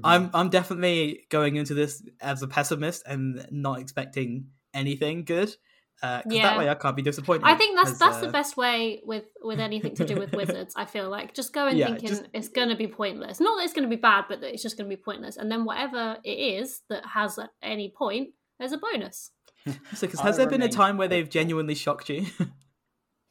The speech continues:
Speaker 3: Yeah, there's, yeah. Well,
Speaker 2: Well,
Speaker 3: uh,
Speaker 2: in a
Speaker 3: well,
Speaker 2: good
Speaker 3: actually,
Speaker 2: way,
Speaker 3: yes.
Speaker 1: In a, in a good
Speaker 3: Um,
Speaker 1: way, yeah.
Speaker 3: when they launched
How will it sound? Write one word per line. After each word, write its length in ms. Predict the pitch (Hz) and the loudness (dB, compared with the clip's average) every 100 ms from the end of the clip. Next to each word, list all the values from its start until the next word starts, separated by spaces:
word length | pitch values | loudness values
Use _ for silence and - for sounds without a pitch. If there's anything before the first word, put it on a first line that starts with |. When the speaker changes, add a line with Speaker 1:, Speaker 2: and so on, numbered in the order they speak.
| _ _ _ _ - | _ _ _ _ -10
Speaker 3:
Yeah, 300 | 147 123 90 | -6 -4 -6
there's, 160 | 110 113 | -10 -10
yeah. 280 | 110 85 95 | -10 -12 -8
Well, 220 | 147 175 | -2 2
Speaker 2:
Well, 100 | 269 | 4
Speaker 3:
uh, 80 | 277 | 8
Speaker 2:
in 100 | 311 | 8
a 40 | 320 | 8
Speaker 3:
well, 80 | 311 | 6
Speaker 2:
good 160 | 370 | 4
Speaker 3:
actually, 300 | 320 196 180 139 | 2 0 0 0
Speaker 2:
way, 40 | |
Speaker 3:
yes. 340 | - - - 185 | 0 -2 -2 0
Speaker 1:
In 60 | |
a, 160 | 185 - | 0 0
in 80 | 240 | 0
a 40 | |
good 140 | 285 330 | 2 2
Speaker 3:
Um, 60 | 131 | 0
Speaker 1:
way, 240 | 113 120 | -4 -6
yeah. 280 | 180 135 120 | -4 -4 -4
Speaker 3:
when 400 | 131 156 175 185 | -4 -2 -2 -4
they 140 | 180 180 | -4 -2
launched 500 | 165 156 147 - | -2 -4 -6 -14